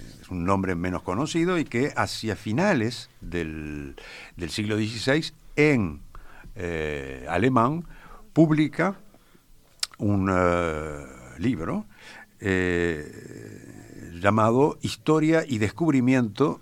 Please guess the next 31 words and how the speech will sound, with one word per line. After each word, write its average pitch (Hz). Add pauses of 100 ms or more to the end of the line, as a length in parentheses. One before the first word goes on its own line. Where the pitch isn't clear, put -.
del 101
Río 147
de 139
la 110
Plata 123
y -
Paraguay, 80 (1200)
eh, 87
que 101
es 151
un 147
mercenario 127
que 113
participa, 113 (180)
este, 71 (480)
en 82
esa... 78 (480)
Este, 82
empresa. 113
Hay 104
franceses 98
que, 82
este, 82
no 85
olvidemos 92
que 101
los 87
franceses 92
tuvieron 95
un 90
episodio 90